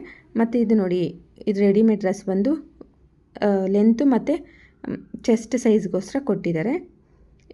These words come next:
ಇದು ನೋಡಿ, ಇನ್ನೊಂದು ಕಾಟನ್ ಪೀಸ್ ಕೊಟ್ಟಿದ್ದಾರೆ. ಇದು just ಇದು ಕಾಲು ಟೂ ಮೀಟರ್ ಅಷ್ಟೇ ಇದೆ ಇದು. ಇದರಲ್ಲೆಲ್ಲ ನಾನು ಯಾವ ಥರ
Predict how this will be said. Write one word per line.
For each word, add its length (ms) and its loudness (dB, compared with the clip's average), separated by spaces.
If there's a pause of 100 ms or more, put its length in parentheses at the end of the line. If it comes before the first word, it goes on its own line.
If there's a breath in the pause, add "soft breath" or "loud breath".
ಇದು 140 0
ನೋಡಿ, 180 2
ಇನ್ನೊಂದು 280 2 (100)
ಕಾಟನ್ 380 -2
ಪೀಸ್ 240 -2
ಕೊಟ್ಟಿದ್ದಾರೆ. 440 -4
ಇದು 120 -2 (540 loud breath)
just 280 2
ಇದು 120 -8 (200)
ಕಾಲು 240 0 (160)
ಟೂ 140 4 (100)
ಮೀಟರ್ 320 2
ಅಷ್ಟೇ 320 -2
ಇದೆ 200 0
ಇದು. 120 0 (1900 soft breath)
ಇದರಲ್ಲೆಲ್ಲ 440 4
ನಾನು 200 2
ಯಾವ 160 0
ಥರ 100 0